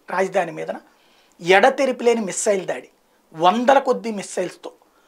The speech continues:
ఎడతెరిపి లేకుండా అక్కడ ఉన్న చిన్న చితక భవనాలను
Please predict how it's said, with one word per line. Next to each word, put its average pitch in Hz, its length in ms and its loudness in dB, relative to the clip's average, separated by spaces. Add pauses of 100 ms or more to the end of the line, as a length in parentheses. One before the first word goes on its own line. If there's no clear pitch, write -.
(460)
ఎడతెరిపి 240 640 2
లేకుండా 196 340 0
అక్కడ - 220 -4
ఉన్న 226 100 0 (160)
చిన్న 233 320 -2 (220)
చితక - 220 -2 (120)
భవనాలను 202 400 4